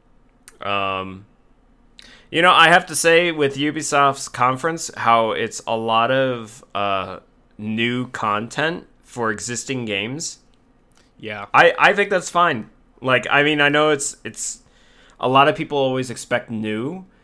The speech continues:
Speaker 1: but
Speaker 2: Mm-hmm.
Speaker 1: Ubisoft right now is kinda like the kings of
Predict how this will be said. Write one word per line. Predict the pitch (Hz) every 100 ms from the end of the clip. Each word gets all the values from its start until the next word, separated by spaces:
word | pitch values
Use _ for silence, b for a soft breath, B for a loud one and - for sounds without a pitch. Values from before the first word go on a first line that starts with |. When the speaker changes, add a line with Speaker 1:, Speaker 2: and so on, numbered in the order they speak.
| b b _ 120
Speaker 1:
but | 143 139 123
Speaker 2:
Mm-hmm. | 107 107 127
Speaker 1:
Ubisoft | 151 196 214 185 170
right | 135 131 113
now | 107 135
is | 135 107
kinda | - 127 131
like | 127 120 113
the | 113
kings | 104 - 120 117 113 104 -
of | 104 101 98 98 98 -